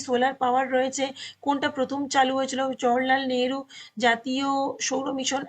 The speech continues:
এগারোই জানুয়ারি দু হাজার দশ সালে চালু হয়েছিল, তার কি লক্ষ্য ছিল।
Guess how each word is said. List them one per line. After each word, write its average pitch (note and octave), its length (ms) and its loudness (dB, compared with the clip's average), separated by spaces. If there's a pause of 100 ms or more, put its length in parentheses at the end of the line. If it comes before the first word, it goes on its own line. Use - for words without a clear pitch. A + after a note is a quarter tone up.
এগারোই B3 320 -2
জানুয়ারি B3 320 -2
দু C4+ 60 -4
হাজার B3+ 200 -4
দশ G#3+ 140 -2
সালে A3 200 -8
চালু - 220 -6
হয়েছিল, - 260 -10 (540)
তার B3+ 200 4
কি C4+ 80 -2 (100)
লক্ষ্য B3 260 2 (120)
ছিল। C4 160 0